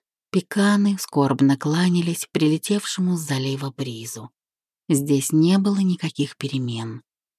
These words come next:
Окна дружелюбно и праведно светились в память об отцовском духе.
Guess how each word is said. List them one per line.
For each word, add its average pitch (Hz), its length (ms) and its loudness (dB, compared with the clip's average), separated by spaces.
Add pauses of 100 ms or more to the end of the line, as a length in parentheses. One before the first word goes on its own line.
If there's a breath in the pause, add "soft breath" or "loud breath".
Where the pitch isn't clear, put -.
(280)
Окна 185 480 4
дружелюбно 160 840 4
и 151 60 4
праведно 170 720 4
светились 185 680 0
в - 200 -12
память 175 560 -2 (240)
об 165 160 -2
отцовском 151 720 -4
духе. 120 480 -8